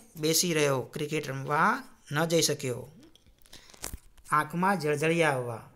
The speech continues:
એટલે આંખમાં આંસુ આવવા. પોતાના મિત્રને રડતો જોઈ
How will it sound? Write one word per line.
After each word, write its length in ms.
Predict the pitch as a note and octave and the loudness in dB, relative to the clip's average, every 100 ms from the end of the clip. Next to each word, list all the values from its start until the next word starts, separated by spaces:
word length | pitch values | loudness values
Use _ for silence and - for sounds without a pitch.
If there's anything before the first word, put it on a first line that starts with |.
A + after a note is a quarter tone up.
| _ C#3+ | _ -10
એટલે 280 | D3 E3 - | -6 -6 -6
આંખમાં 600 | C3+ A#2+ C#3 D#3 A3+ - | -8 -8 -8 -6 -6 -6
આંસુ 360 | E3 D3 - D3 | -4 -2 -4 -6
આવવા. 480 | C3 A#2 A2+ A2+ A#2 - _ _ _ _ _ _ _ _ _ _ _ _ _ _ _ _ _ _ _ - - - - - - - - - - - - | -6 -6 -8 -12 -14 -20 _ _ _ _ _ _ _ _ _ _ _ _ _ _ _ _ _ _ _ -16 -16 -16 -14 -14 -14 -20 -20 -18 -14 -10 -4
પોતાના 420 | D3+ D#3+ E3 D#3+ | 6 8 8 8
મિત્રને 520 | D#3 D3+ F3 E3+ E3+ | 4 2 4 6 6
રડતો 280 | D#3 D3+ D#3+ | 4 4 2
જોઈ 520 | D#3 F3 F3+ D3+ | 6 8 8 6